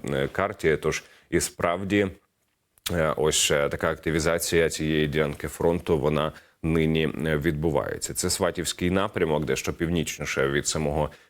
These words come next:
міста, якщо дивитися по карті. Щодо Креміної, то ситуація особливо за останні кілька днів не змінилася. Лінія фронту залишається приблизно на одному, е, місці. Бої нині тривають у лісосмузі на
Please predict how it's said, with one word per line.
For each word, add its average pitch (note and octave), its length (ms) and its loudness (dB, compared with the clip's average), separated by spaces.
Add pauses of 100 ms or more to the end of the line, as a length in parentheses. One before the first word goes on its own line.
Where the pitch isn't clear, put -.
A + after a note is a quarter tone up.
міста, G2+ 380 0
якщо E2 440 0 (320)
дивитися D#2 420 2
по E2 120 -4
карті. - 460 -4 (140)
Щодо A#2 300 0
Креміної, A#2 580 2
то D#2 180 -2
ситуація E2+ 520 0
особливо D2+ 480 0
за C#2+ 160 0
останні D2 340 0
кілька D2+ 260 -2
днів C#2+ 340 -2
не E2 220 2
змінилася. F#2 760 2
Лінія D2 300 0
фронту D2 460 0 (340)
залишається D#2 720 0
приблизно D#2 500 0
на D#2+ 140 2
одному, E2+ 440 2 (240)
е, E2+ 120 2
місці. F#2 600 2
Бої D#2+ 460 2
нині C2+ 240 0
тривають C#2 640 0
у E2 240 2
лісосмузі D#2+ 1160 -2
на E2 340 0